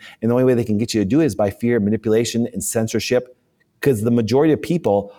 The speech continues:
are very logical and will make the right choice if there isn't fear, manipulation, and,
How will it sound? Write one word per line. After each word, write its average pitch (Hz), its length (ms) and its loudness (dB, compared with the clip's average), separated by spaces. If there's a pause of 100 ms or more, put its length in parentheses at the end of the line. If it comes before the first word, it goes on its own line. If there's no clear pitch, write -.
(200)
are 139 280 2
very 110 340 0
logical 110 760 0 (220)
and 113 140 0
will 110 80 2
make 127 200 2
the 120 80 -2
right 110 200 0
choice 147 400 0
if 110 100 -6
there 120 100 2
isn't 117 200 0
fear, 110 240 -2
manipulation, 107 680 0
and, 101 240 -2